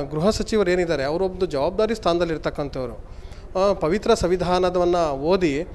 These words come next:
ಪ್ರತಿಜ್ಞಾ ವಿಧಿನಲ್ಲಿ "ನಾವು ಯಾರಿಗೂ ತಾರತಮ್ಯ ಮಾಡಲ್ಲ, ನಾನು ಎಲ್ಲರಿಗೂ ತಗೊಂಡು ಹೋಗ್ತೀನಿ" ಅಂತ ಹೇಳ್ತಾರೆ. ಹೇಳಿ ಪ್ರಮಾಣ ವಚನ ಮಾಡಿ ಅಧಿಕಾರ ಸ್ವೀಕಾರ ಮಾಡಿದ್ದಾರೆ. ನಿನ್ನೆ ಯಾವುದೋ ಒಂದು ಅಪಘಾತದ ಸಂಬಂಧಪಟ್ಟಂಗೆ ಒಂದು ಇದಕ್ಕೆ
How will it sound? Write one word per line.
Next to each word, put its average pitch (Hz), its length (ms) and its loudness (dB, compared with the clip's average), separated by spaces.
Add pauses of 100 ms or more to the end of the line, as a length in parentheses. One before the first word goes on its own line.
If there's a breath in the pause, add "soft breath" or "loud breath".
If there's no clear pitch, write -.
(300 loud breath)
ಪ್ರತಿಜ್ಞಾ 208 380 2
ವಿಧಿನಲ್ಲಿ 185 460 2
"ನಾವು 156 180 -2
ಯಾರಿಗೂ 170 280 2
ತಾರತಮ್ಯ 175 440 2
ಮಾಡಲ್ಲ, 160 440 2
ನಾನು 147 220 -2
ಎಲ್ಲರಿಗೂ 185 360 0
ತಗೊಂಡು 175 320 2
ಹೋಗ್ತೀನಿ" 165 260 -2
ಅಂತ 156 140 -2
ಹೇಳ್ತಾರೆ. 147 520 -4 (340 loud breath)
ಹೇಳಿ 208 220 4
ಪ್ರಮಾಣ 180 300 4
ವಚನ 185 280 2
ಮಾಡಿ 165 260 0
ಅಧಿಕಾರ 160 320 -2
ಸ್ವೀಕಾರ 156 320 -4
ಮಾಡಿದ್ದಾರೆ. 139 520 -4 (320 loud breath)
ನಿನ್ನೆ 175 520 6
ಯಾವುದೋ 175 280 6
ಒಂದು 202 280 4
ಅಪಘಾತದ 190 840 4
ಸಂಬಂಧಪಟ್ಟಂಗೆ 180 680 0
ಒಂದು 160 160 0
ಇದಕ್ಕೆ 147 460 -2